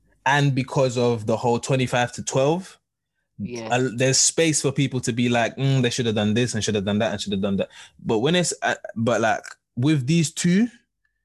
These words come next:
Speaker 1: and, um, Jujutsu Kaisen, I don't know if they're gonna stop at twenty-five or if they're gonna do, like, a Black Clover, Clover and Naruto and just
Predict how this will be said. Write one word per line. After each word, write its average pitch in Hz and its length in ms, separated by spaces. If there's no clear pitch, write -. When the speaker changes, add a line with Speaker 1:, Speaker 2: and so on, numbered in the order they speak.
Speaker 1:
and, 120 200
um, 110 360
Jujutsu 135 340
Kaisen, 123 420
I 110 100
don't 123 300
know 120 100
if 113 160
they're 110 100
gonna 107 180
stop - 260
at - 60
twenty-five 104 340
or 98 40
if 98 60
they're 101 100
gonna 104 160
do, 104 80
like, 101 140
a 92 60
Black 95 240
Clover, 98 300
Clover 95 500
and 90 260
Naruto 95 280
and 87 120
just - 240